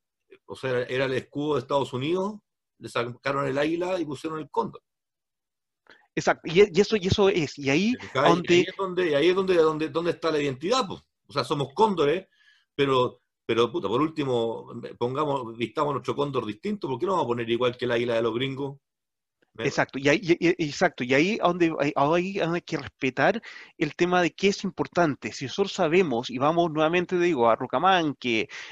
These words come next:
Speaker 2: vamos a Liwen, vamos a C D A, vamos a All Reds, y les preguntamos que nos dibujen ciegamente el logo que representa al Rugby Chile,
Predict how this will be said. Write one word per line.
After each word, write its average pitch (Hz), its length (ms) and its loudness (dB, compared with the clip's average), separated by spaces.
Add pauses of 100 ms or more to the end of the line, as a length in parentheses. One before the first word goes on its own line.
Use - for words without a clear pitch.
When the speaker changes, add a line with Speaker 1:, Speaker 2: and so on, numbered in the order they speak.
(100)
Speaker 2:
vamos 135 380 2
a 127 40 4
Liwen, 143 680 2
vamos 139 340 4
a 131 140 4
C - 180 -4
D 143 160 4
A, 180 280 6
vamos 143 400 4
a 147 60 4
All 147 200 0
Reds, 170 440 2 (240)
y 147 80 -6
les 139 80 -2
preguntamos 180 680 2 (580)
que 165 100 2
nos 151 140 0
dibujen 147 560 2 (280)
ciegamente 202 840 2 (1080)
el 143 400 0
logo 196 340 8
que 180 80 -4
representa 180 460 -2
al 156 80 0
Rugby 160 280 -4
Chile, 269 420 -2